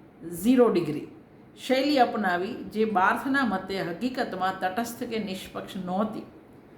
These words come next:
બાર્થ કહે છે, કોઈ પણ લેખન વિચારધારાના પ્રભાવથી સદંતર મુક્ત હોઈ શકે નહીં. આ જ કારણે લેખન an act of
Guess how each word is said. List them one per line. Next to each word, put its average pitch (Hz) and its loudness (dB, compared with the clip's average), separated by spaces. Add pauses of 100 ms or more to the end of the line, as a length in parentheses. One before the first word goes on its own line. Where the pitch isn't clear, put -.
(180)
બાર્થ 190 0
કહે 208 2
છે, 240 0 (300)
કોઈ 277 6
પણ 311 0
લેખન 220 2 (340)
વિચારધારાના 214 2
પ્રભાવથી 196 0
સદંતર 247 0
મુક્ત 208 -6
હોઈ 190 -4
શકે 165 -6 (160)
નહીં. 214 -2 (520)
આ 269 8
જ 339 2 (180)
કારણે 226 4 (300)
લેખન 247 0 (580)
an 233 4
act 240 0
of 226 -2